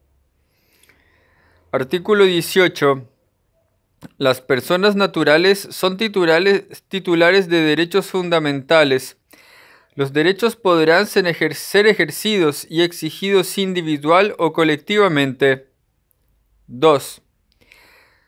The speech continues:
Los pueblos y naciones indígenas son titulares de derechos fundamentales colectivos. Tres. La naturaleza es titular de los derechos reconocidos en esta Constitución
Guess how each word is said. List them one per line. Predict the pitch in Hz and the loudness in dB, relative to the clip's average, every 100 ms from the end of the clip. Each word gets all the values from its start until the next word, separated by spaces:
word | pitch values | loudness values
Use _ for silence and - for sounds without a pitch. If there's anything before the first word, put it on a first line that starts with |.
| _ _ | _ _
Los | 131 135 | -4 -4
pueblos | - 196 208 170 170 | 0 2 4 2 -2
y | 170 | -4
naciones | 156 - 190 180 - | -2 0 0 0 -4
indígenas | 151 151 202 - 160 147 | -4 -2 -2 -2 -2 -4
son | - - 202 208 | -6 -8 -4 -4
titulares | 233 202 170 160 185 202 170 | -4 -2 0 2 4 4 2
de | 160 | 2
derechos | 147 160 175 196 - | 2 0 -2 -4 -4
fundamentales | 185 180 165 151 147 180 196 196 - | -4 0 0 0 0 2 2 0 0
colectivos. | 196 165 156 147 139 135 131 - - _ _ _ _ _ _ _ | 2 2 0 -2 0 0 0 -6 -20 _ _ _ _ _ _ _
Tres. | - 151 143 - - _ _ _ _ _ _ _ - | 0 2 2 -2 -20 _ _ _ _ _ _ _ -8
La | 131 | -2
naturaleza | 151 151 156 151 165 196 - 226 226 | -2 0 2 4 4 2 2 0 0
es | - 175 - | 0 -2 -4
titular | 185 160 156 143 160 214 | -10 -6 -2 2 4 4
de | 220 | 4
los | 190 160 | 2 2
derechos | 151 156 175 214 190 | 0 0 0 0 2
reconocidos | 170 165 147 143 - 190 202 202 - | 0 0 -2 -2 -4 -2 0 0 0
en | 165 | -4
esta | 175 190 170 160 | -4 -2 -2 0
Constitución | 190 196 180 156 139 - 190 233 240 | -2 -2 -6 -6 -8 -4 -2 -2 -4